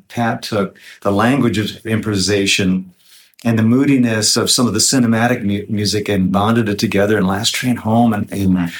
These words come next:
Speaker 1: um, uh, just inc-, incredible music over the years and did it so well. It was so daunting, in fact, that, um, it was kinda scary because when I played, I,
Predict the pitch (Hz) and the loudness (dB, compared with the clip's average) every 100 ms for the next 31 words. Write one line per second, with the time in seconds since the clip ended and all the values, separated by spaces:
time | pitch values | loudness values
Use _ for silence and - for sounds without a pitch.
0 | - - - - 92 90 87 87 90 - | -14 -16 -18 -8 0 2 2 0 -4 -12
1 | - - - - 98 - _ - - - | -14 -14 -14 -12 -12 -12 _ -2 0 -2
2 | - - - - - - - - - - | -6 -8 -8 -10 -12 -16 -12 -10 -10 -14
3 | _ _ _ _ _ 101 98 - 175 180 | _ _ _ _ _ -10 -10 -2 0 2
4 | 95 90 117 180 120 104 98 95 98 95 | 0 0 0 2 0 0 -2 0 -2 0
5 | 95 95 98 - 107 104 98 101 151 - | -2 -2 -4 -4 -4 -4 -4 -2 0 0
6 | - 160 151 143 113 - - 117 123 - | 0 2 2 0 -2 -8 -6 -2 0 2
7 | 185 139 123 151 196 131 107 92 - 95 | 2 2 2 2 2 0 -2 -2 -2 -2
8 | 90 95 104 95 - _ - - - _ | -2 -4 -2 -2 -4 _ -20 -20 -20 _
9 | 110 107 104 104 - - - 135 127 - | -4 -4 -2 -6 -10 -16 -4 0 0 2
10 | 185 127 - 160 165 110 98 104 110 98 | 2 2 0 0 0 0 -2 -2 -2 -2
11 | 107 101 101 139 143 127 101 101 | 0 -2 -2 0 2 2 0 -2